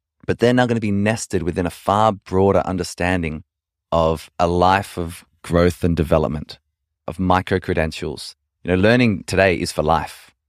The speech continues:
Seventeen jobs, five industries, as the research would say here in Australia, is, is the new reality for graduates coming out of high schools today. Let alone, you know, what's that gonna look like when my,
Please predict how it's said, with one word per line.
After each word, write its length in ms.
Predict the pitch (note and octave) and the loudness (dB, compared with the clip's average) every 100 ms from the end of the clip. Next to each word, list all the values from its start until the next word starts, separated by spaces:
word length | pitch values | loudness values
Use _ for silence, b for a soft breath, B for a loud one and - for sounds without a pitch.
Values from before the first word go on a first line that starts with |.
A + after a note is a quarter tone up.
| _ _ | _ _
Seventeen 440 | - G2+ G#2 A2+ G#2+ | -2 0 0 -2 0
jobs, 300 | F#2+ F2 - | 0 0 0
five 280 | G2+ G2 | 0 2
industries, 560 | F2 F2+ F2+ - F2 E2+ | 0 -4 -6 -4 -2 -2
as 100 | D#2+ | -4
the 80 | D#2 | -4
research 340 | D#2 - D#2+ | -2 0 0
would 360 | - _ _ - | -2 _ _ -6
say 160 | - D#2 | -2 -2
here 100 | D#2 | -2
in 80 | |
Australia, 500 | D2+ - - D2 D2+ - | -6 -8 -4 -2 -4 -4
is, 240 | F2+ E2+ - | -8 -6 -4
is 140 | F#2+ | 0
the 80 | G2 | 2
new 240 | G#2 G#2+ | 2 2
reality 520 | F#2+ F2+ F2+ E2 D2+ - _ _ _ | 2 2 2 0 -4 -12 _ _ _
for 280 | - F2+ F2 - - | -4 0 0 0 -6
graduates 480 | E2 E2 E2+ D#2+ - | 0 0 0 -2 -2
coming 260 | - E2+ | -2 2
out 160 | E2 D#2+ | 2 2
of 320 | D#2 - - - | -2 -6 -20 -10
high 160 | - D#2+ | -4 -4
schools 340 | - F2 D#2 | -2 -2 0
today. 400 | - F2+ E2+ - _ _ _ _ _ _ _ _ | 2 2 2 -6 _ _ _ _ _ _ _ _
Let 140 | B2 | 0
alone, 420 | A#2+ A#2+ G#2+ G2 A#2 | 2 2 2 2 2
you 80 | |
know, 160 | G#2+ G2 | 0 0
what's 180 | - G#2+ | -2 -2
that 120 | G#2+ | 0
gonna 120 | G#2 G2 | 2 0
look 340 | G2 G2+ - | 0 -2 2
like 240 | G2 F#2 | 2 2
when 120 | F#2 F2+ | -2 0
my, 380 | E2+ E2 E2 | 2 2 0